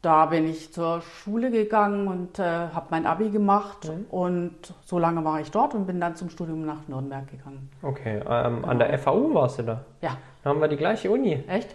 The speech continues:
Speaker 2: Ja.
Speaker 1: Okay.
Speaker 2: Ich war, äh, allerdings in Erlangen am Campus, ja.
Speaker 1: Mhm.
Speaker 2: Und ich habe ja dann Politik studiert. Was
Speaker 1: Mhm.
Speaker 2: hast du
Speaker 1: Ich hab
Speaker 2: studiert?
Speaker 1: Volkswirtschaft studiert
Speaker 2: Okay.
Speaker 1: in Nürnberg, ja, genau.
Speaker 2: Genau, also du bist jetzt auch als Unternehmensberaterin unterwegs,
Speaker 1: Mhm.
Speaker 2: wenn ich das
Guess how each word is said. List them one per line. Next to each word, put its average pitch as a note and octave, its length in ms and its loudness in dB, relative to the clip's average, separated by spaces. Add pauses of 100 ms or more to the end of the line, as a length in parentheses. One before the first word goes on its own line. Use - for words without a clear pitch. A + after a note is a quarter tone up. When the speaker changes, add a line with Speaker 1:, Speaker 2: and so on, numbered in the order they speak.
Speaker 2:
Ja. D3+ 340 -2 (380)
Speaker 1:
Okay. E3 400 -6
Speaker 2:
Ich C#3 180 2
war, C#3+ 560 4
äh, - 40 -4
allerdings C3+ 380 4
in B2 80 -2
Erlangen C3+ 440 2
am C3 160 -2
Campus, C#3+ 600 -6
ja. B2+ 120 2
Speaker 1:
Mhm. G#3+ 240 -2 (520)
Speaker 2:
Und A#2+ 400 -4 (140)
ich A#2 200 -2
habe B2+ 120 8
ja A#2+ 40 8
dann A#2+ 180 4
Politik B2 420 2
studiert. E3+ 320 0
Was D3+ 140 0
Speaker 1:
Mhm. - 40 2
Speaker 2:
hast G#3+ 140 0
du G3 60 2
Speaker 1:
Ich G3 60 2
hab - 80 -12
Speaker 2:
studiert? B3 300 -2 (180)
Speaker 1:
Volkswirtschaft D#3 580 0
studiert C3+ 460 -10
Speaker 2:
Okay. G#3+ 300 0
Speaker 1:
in - 60 2
Nürnberg, D3 400 -4
ja, D#3 160 -4
genau. D3+ 340 -8 (100)
Speaker 2:
Genau, A2+ 340 2
also B2 400 4 (240)
du D3 120 -2
bist D#3+ 260 -2
jetzt D#3+ 200 4
auch D#3+ 240 2
als D3 180 0
Unternehmensberaterin E3 1300 0
unterwegs, E3+ 500 0
Speaker 1:
Mhm. C4+ 60 2
Speaker 2:
wenn G#3 120 0
ich G3+ 80 -4
das - 260 -6